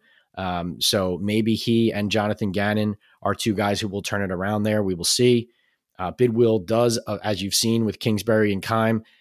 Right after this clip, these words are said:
uh, have a reputation, at least recently, for sticking through some things and giving people a long leash. Um, but he also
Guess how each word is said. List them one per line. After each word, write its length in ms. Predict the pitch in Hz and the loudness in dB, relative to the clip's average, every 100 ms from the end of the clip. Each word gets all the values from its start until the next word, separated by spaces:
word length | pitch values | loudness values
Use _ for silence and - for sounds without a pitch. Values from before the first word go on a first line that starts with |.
| _ - | _ -8
uh, 200 | 98 95 | -4 -2
have 220 | 95 110 | 0 -2
a 40 | 101 | 0
reputation, 680 | 110 107 92 - 110 - 101 | 0 -2 -4 0 2 2 -2
at 100 | 87 | -2
least 220 | 101 - | -6 -2
recently, 760 | 101 147 135 92 95 92 92 - _ _ _ | 2 4 4 0 -2 -2 -4 -8 _ _ _
for 120 | - 113 | -4 -2
sticking 420 | - 127 117 101 | 0 0 0 -4
through 260 | - 113 | 0 2
some 200 | 117 117 | 2 0
things 340 | 110 117 113 104 | 2 2 2 0
and 240 | 95 92 - | -2 -6 -8
giving 280 | 92 110 101 | -4 -2 -2
people 460 | 95 101 101 92 - | -2 -4 -2 -4 -6
a 60 | 92 | -6
long 340 | 98 98 92 | -4 -4 -2
leash. 380 | 117 139 - - _ _ _ - | 2 2 0 -4 _ _ _ -4
Um, 340 | 117 117 107 | 2 2 2
but 320 | 101 156 156 - _ _ _ _ | 2 2 2 -4 _ _ _ _
he 140 | - 127 | 2 4
also 520 | 120 - 117 110 | 4 4 4 4